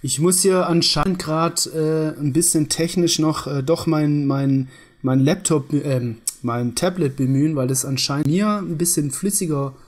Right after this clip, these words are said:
läuft, aber bei euch ruckelt. Deswegen versuche ich jetzt grad die Dokumente, die wir offen haben, nebenbei noch. Nur in Erklärung, da,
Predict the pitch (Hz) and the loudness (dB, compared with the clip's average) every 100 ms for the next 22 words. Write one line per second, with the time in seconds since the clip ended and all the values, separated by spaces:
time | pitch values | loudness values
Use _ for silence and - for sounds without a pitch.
0 | - _ 127 127 180 165 143 135 131 156 | -20 _ -4 -2 -2 -2 -2 -2 0 -2
1 | 170 - 165 190 143 151 131 - 147 147 | -2 0 0 0 -2 -2 -2 -2 -2 -2
2 | 143 131 127 - 135 - - 135 131 127 | -2 -4 -4 -4 -6 -6 -4 -2 2 0
3 | 127 127 127 120 135 143 127 131 120 120 | 0 -4 -4 -4 -4 -2 -2 -4 -4 -4
4 | 117 127 - 120 120 120 113 110 110 123 | -6 -6 -6 -4 -4 -4 -6 -6 -4 -2
5 | 135 - - - - - - - - - | -4 -8 -20 -20 -20 -20 -20 -20 -20 -20
6 | - 139 143 151 151 139 - - 143 - | -6 2 4 4 4 0 -4 -16 -14 -12
7 | - 143 123 120 135 - - 139 139 135 | -12 -12 -14 -16 -20 -16 -10 -4 -2 -2
8 | 131 127 135 135 127 | -4 -2 0 0 0